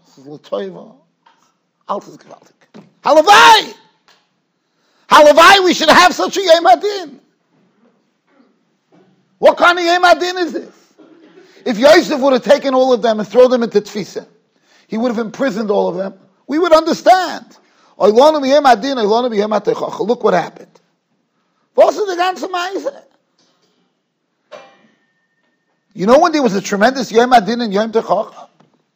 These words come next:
By Adam Harishon. There I would understand.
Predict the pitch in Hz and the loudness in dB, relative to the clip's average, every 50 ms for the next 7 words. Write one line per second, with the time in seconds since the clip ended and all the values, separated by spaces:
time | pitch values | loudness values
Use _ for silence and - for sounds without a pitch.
0 | _ _ _ _ _ _ _ _ _ _ - 196 254 285 339 370 370 392 381 381 | _ _ _ _ _ _ _ _ _ _ -2 4 6 6 6 4 4 0 0 0
1 | 381 403 403 381 - 571 - - - _ _ _ _ _ _ _ _ _ _ _ | 0 0 -2 -2 -6 -10 -12 -14 -20 _ _ _ _ _ _ _ _ _ _ _
2 | _ _ _ _ _ _ _ _ _ _ _ _ _ 175 202 320 370 359 311 254 | _ _ _ _ _ _ _ _ _ _ _ _ _ -4 -2 2 4 4 4 4
3 | 240 240 262 277 277 269 220 - - 359 370 370 359 - | 4 4 2 2 -2 -4 -8 -6 -4 -4 -4 -4 -6 -12